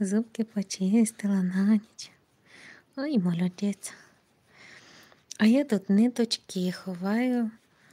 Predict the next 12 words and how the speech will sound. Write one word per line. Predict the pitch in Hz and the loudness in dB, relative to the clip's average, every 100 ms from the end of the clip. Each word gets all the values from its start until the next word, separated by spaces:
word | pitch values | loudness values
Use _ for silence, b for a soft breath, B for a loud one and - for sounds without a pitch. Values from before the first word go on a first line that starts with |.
| b b b 185 | b b b -8
е, | 180 165 - | -6 -8 -12
в, | 185 214 220 214 B B B B B B B B B _ _ _ - | -4 -2 -2 -6 B B B B B B B B B _ _ _ -2
у | 214 220 - - | 0 0 -2 -6
візерунок. | 190 196 196 180 175 175 170 - _ _ b b b b b b _ | -4 -2 -2 -2 -2 -4 -8 -20 _ _ b b b b b b _
І | 202 | -4
н-, | 190 196 190 | 2 0 2
на | 202 214 | 2 2
першу | 214 214 - 196 | 2 -2 0 -2
лінію | 185 185 175 170 - | 0 0 0 -2 -6
звідси | 180 170 185 185 - 170 | -6 -4 -4 -6 -8 -6
будуть | 175 180 180 | -4 -4 -4
набиратися | 180 170 180 175 170 - 185 180 | -4 -2 -2 -4 -6 -8 -6 -6